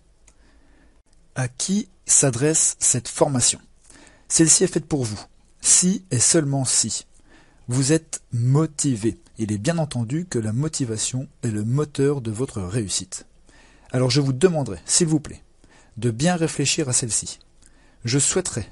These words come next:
pour cette formation, des personnes motivées, prêtes à se donner à cent pour cent dans leur projet.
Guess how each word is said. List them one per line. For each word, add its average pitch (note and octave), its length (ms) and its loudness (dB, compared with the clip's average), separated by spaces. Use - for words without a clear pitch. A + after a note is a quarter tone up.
pour A2+ 140 -8
cette - 160 -4
formation, D3 540 -4
des B2 140 0
personnes D3+ 560 0
motivées, A#2 640 -2
prêtes E3 240 2
à D3 40 2
se - 120 2
donner C#3 260 0
à C3+ 60 2
cent - 300 2
pour D3+ 180 -4
cent E3 160 -2
dans C3+ 140 -4
leur C3+ 100 -4
projet. F#2+ 340 -10